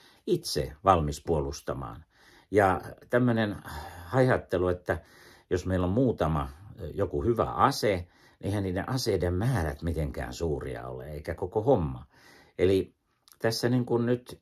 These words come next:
ei oikein puhuta niinku totta. Eli Suomesta tehdään jotakin sotilaallisesti, mitä se ainakaan tällä hetkellä ei ole.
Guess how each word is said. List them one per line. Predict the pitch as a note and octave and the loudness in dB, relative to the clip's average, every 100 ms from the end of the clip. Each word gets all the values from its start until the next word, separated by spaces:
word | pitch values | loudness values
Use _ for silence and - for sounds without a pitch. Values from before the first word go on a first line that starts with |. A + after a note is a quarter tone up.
| _ | _
ei | A2 A2+ | 4 4
oikein | G2 A2+ F2+ G2+ F#2+ F2+ - - _ _ _ | 6 4 4 2 2 0 -6 -18 _ _ _
puhuta | - F2 F2+ C3 | -2 0 2 0
niinku | B2+ A#2 G#2+ F2 - - | 0 0 0 0 -4 0
totta. | D2 - _ - - - _ _ _ _ _ _ | 0 0 _ -16 -16 -18 _ _ _ _ _ _
Eli | E2+ E2+ | -2 0
Suomesta | G#2+ G2+ F2+ D#2 | 0 0 -4 0
tehdään | A2 A2+ G2+ F2+ | 4 4 4 2
jotakin | F#2+ B2+ B2 - E2 | 2 2 0 0 -4
sotilaallisesti, | D2+ B2+ - F#2 E2 D#2 D#2+ D#2 - D#2+ D2+ _ - _ - | 0 0 2 2 2 0 -4 -8 -6 -8 -8 _ -20 _ -8
mitä | - E2 | -2 0
se | E2 | 0
ainakaan | E2 F2 G#2 - | -2 -2 -4 0
tällä | G2+ E2 | 2 2
hetkellä | E2+ C#2+ - F#2+ G#2+ | -2 -6 -4 -2 -2
ei | B2 - | -4 0
ole. | G2 C2 - | 0 0 -4